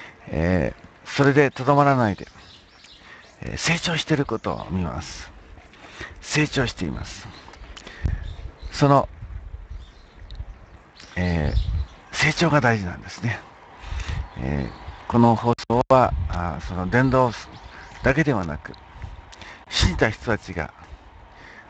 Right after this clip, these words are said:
まあ、成長してもらいたい。せ-、成長してほしい。霊的に成長してほしい。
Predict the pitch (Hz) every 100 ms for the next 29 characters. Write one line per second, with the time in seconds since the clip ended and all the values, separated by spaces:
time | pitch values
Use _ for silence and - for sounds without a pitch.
0 | - 95 80 151 147 147 143 - 135 123
1 | - - - - - - - - 101 120
2 | 127 131 101 - - - - - - -
3 | - - - - - - - - - 143
4 | 135 135 120 127 131 127 - 98 143 -
5 | 143 135 - 131 127 113 - 110 - 101